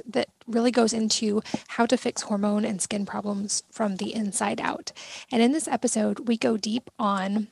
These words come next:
the funny story of why her mom gave her a man's name, the hormone and skin and gut connection, and why it goes much beyond just acne, how hormones change throughout life, throughout the month, and even with the seasons,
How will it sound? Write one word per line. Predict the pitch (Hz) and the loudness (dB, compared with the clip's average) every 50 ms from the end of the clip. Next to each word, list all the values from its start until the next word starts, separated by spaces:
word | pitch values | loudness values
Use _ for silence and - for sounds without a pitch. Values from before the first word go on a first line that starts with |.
| _ - | _ 0
the | 240 233 - | 2 2 4
funny | 254 262 302 302 | 4 4 4 4
story | - - 254 247 247 254 269 | 2 2 2 4 4 4 2
of | - 240 214 214 202 196 | 2 2 2 0 0 0
why | 214 208 208 | 0 2 4
her | 214 214 233 | 4 4 4
mom | 196 190 196 202 202 | 4 4 2 2 0
gave | 214 202 208 196 | 0 -2 -2 -2
her | - - 202 220 | 0 2 2 4
a | - 226 | 4 2
man's | 202 196 202 240 254 - | 0 0 -2 -2 -2 -2
name, | - 202 185 208 254 311 - _ _ _ - - - - - - - - | -2 0 0 0 -2 -4 -8 _ _ _ -20 -20 -18 -18 -18 -18 -6 -2
the | - 196 | 0 2
hormone | 175 220 220 233 240 247 262 277 - | 4 4 6 6 6 4 4 2 0
and | - - 214 208 | 0 0 0 0
skin | - - - 214 208 214 | 0 -2 0 0 0 0
and | 233 214 190 | 0 -2 -2
gut | - - - - | -2 -4 -4 -6
connection, | - 208 226 240 - - - 277 320 349 | -6 -6 -6 -6 -6 -4 -4 -4 -2 0
and | 285 202 | 0 2
why | 190 202 196 | 2 2 2
it | 214 220 | 2 2
goes | 220 220 214 214 - - _ - | 0 0 0 0 0 -2 _ -8
much | 214 202 220 - 247 - | -8 -6 -4 -4 -4 -2
beyond | - 233 208 190 202 202 196 | -2 0 0 0 0 -2 -2
just | 196 - - | -4 -6 -6
acne, | - 202 208 - - 233 269 302 - _ _ _ _ _ _ _ _ _ _ _ - | -6 -6 -8 -6 -6 -6 -6 -6 -8 _ _ _ _ _ _ _ _ _ _ _ -2
how | - 202 220 202 | 4 4 4 6
hormones | - 233 226 226 226 220 208 - | 6 4 4 6 4 4 4 2
change | - - 208 208 202 - | 0 0 0 0 0 -2
throughout | - 226 208 190 208 247 | 0 -2 -4 -4 -2 2
life, | 247 277 330 311 - - - - - - - - _ | 2 2 2 2 -2 -8 -18 -16 -16 -16 -16 -14 _
throughout | - 240 220 202 - | 0 2 2 2 2
the | - 185 | 0 0
month, | 214 240 294 294 - | 2 0 0 -2 -2
and | - 208 | -2 -2
even | 202 196 - 202 190 | -2 -2 -2 -2 -4
with | 214 - | -4 -4
the | - 226 | -6 -6
seasons, | - - 220 208 196 240 269 320 349 - - - - | -6 -4 -4 -4 -4 -4 -4 -6 -8 -12 -14 -16 -16